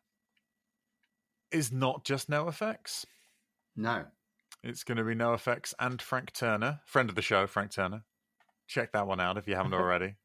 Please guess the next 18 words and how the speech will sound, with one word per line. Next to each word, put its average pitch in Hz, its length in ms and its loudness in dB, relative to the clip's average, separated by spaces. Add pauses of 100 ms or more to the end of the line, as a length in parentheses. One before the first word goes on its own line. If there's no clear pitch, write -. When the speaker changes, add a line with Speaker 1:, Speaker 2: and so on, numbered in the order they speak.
(140)
Speaker 1:
We're 185 100 4
friends. 101 420 0 (420)
I 143 80 4
say 113 200 4
a 104 40 2
thing, 107 300 -2
he 143 80 -4
said, 104 200 0
"Very 101 200 6
good." 98 260 2 (180)
So, 95 380 0
you 107 120 -6
know, 90 160 -4 (520)
Frank 104 220 -2
Turner 98 220 0
can't 101 260 0
be 101 60 -4
wrong. 98 280 -2